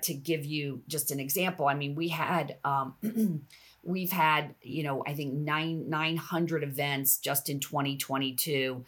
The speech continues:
uh, very focused, um, drives a lot of great employee engagement, but also creates a little bit different sense of community outside of just the community of our company. So those are, uh, those are just a few of the areas that I think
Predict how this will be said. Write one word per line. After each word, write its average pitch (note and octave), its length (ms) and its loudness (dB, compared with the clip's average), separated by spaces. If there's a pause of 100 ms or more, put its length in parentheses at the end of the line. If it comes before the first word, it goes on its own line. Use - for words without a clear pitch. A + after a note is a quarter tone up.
(280)
uh, C3+ 220 2 (100)
very D3+ 240 2
focused, C3+ 840 2
um, C3 320 0 (100)
drives D#3 260 4
a B2 60 0
lot D3 320 6
of E3+ 80 0
great D#3 260 2
employee C#3 420 -2
engagement, C3+ 520 -2
but A#2+ 180 -4
also C#3 300 2
creates C3+ 500 -2 (320)
a D3+ 60 -2
little G3 200 6
bit F#3 140 2
different E3+ 320 2
sense D3 220 2
of - 80 -4
community C#3+ 460 0
outside C3+ 340 2
of C3 80 -2
just C3 200 4
the - 60 -10
community C3 680 -6
of B2+ 160 -2
our G#2 120 0
company. A#2+ 640 -8 (320)
So C#3 400 2
those F#3 320 4
are, D3+ 240 4
uh, C3 140 6
those F3 260 4
are E3+ 60 0
just D3+ 200 -2
a C#3+ 60 -8
few D#3 320 -2
of C#3 60 -2
the - 180 -4
areas C#3 400 0
that - 80 -2
I B2+ 100 2
think C#3 440 -2